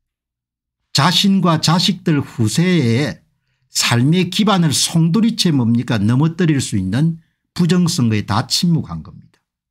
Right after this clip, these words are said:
예. 그러니까 이 여러분들 글을 보면서 지식인의 비겁함, 지식인의 죽음이 아니고 언론인의 비겁함, 언론인의 죽음을 제가 애통해 하는 겁니다. 예.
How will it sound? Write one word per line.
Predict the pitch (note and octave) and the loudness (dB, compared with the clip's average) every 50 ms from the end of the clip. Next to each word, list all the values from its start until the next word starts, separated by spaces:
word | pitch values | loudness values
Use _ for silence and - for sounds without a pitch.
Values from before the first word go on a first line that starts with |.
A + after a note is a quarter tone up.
| _ _ _ _ _ _ _ _ _ _ | _ _ _ _ _ _ _ _ _ _
예. | E2 D2+ _ _ _ _ _ _ _ _ _ _ _ _ _ _ _ _ _ _ _ _ _ _ | _ _ _ _ _ _ _ _ _ _ _ _ _ _ _ _ _ _ _ _ _ _ _ _
그러니까 | - F#3+ G3+ G3+ G3+ G3 - G3+ G3+ F#3 D3 - - | -2 0 2 2 2 2 2 2 2 2 0 0 2
이 | G3 G#3 A3 A3+ A3 G3 G3+ | 2 2 2 2 2 2 2
여러분들 | G3+ G3 F#3 F3+ F3 E3+ | 2 2 2 2 2 0
글을 | E3+ - E3+ F#3 G3 G3 | 0 0 2 2 2 2
보면서 | D#3+ F#3 F#3 F#3 E3+ C#3+ C3 - - F3+ D#3+ G#2 - - - _ _ _ _ - | 2 2 2 2 2 2 0 0 0 -2 -2 -2 -2 -8 -18 _ _ _ _ -4
지식인의 | - A#3+ A#3+ G3 - - A3+ F#3+ G3 F3 D#3+ C3+ - | -2 0 2 2 2 2 2 2 2 2 2 0 -2
비겁함, | - - G#2 - B2 A2+ - - B2 B2 B2 A#2 | -2 -6 -2 -2 -2 -4 -2 -2 -2 0 0 0
지식인의 | - - A3 G#3+ - - F#3 D3+ D#3 C#3 B2 A#2 - | 0 0 0 2 0 0 0 0 0 0 0 -2 -2
죽음이 | - G3+ G#3 G3 F3+ C#3 A2+ G#2 | -4 -2 0 0 2 2 2 0
아니고 | F#2+ F#2 G#2 C3+ D#3+ F3 D#3+ A2 - - - _ _ _ _ _ _ - | 0 0 0 0 0 0 -2 -4 -4 -10 -20 _ _ _ _ _ _ 0
언론인의 | A3+ C4 C4 C4 B3+ A#3 G#3 E3+ D#3 C#3 C3+ C3+ B2+ - - | 2 2 2 2 2 2 4 4 2 2 2 2 0 0 0
비겁함, | - B2 G#2 B2 A2+ - - C3+ B2+ C#3 C#3 | -2 0 0 0 -2 0 0 0 0 0 0
언론인의 | - G3 G#3+ G#3+ G#3 G3 E3 C#3+ C3 B2 A2+ A#2 | 0 0 2 2 2 2 2 2 2 0 0 -2
죽음을 | - - A#3 G#3+ G#3+ G3 D#3+ E3 F#3+ G3+ E3 - | -2 -2 0 2 2 2 2 2 2 0 -2 0
제가 | - G#2 G2+ B2 C3+ - - - | -2 0 0 0 -2 -2 -4 -4
애통해 | A2 G2+ - - - D#3 D3+ D3+ | -4 -4 -4 -4 -2 0 0 0
하는 | C#3 A2 F#2+ F2+ F#2 F#2 | 0 0 -2 -4 -6 -10
겁니다. | - - _ _ _ _ - - - - - - - _ _ _ _ _ _ _ _ | -12 -16 _ _ _ _ -12 -10 -10 -10 -12 -16 -20 _ _ _ _ _ _ _ _
예. | _ | _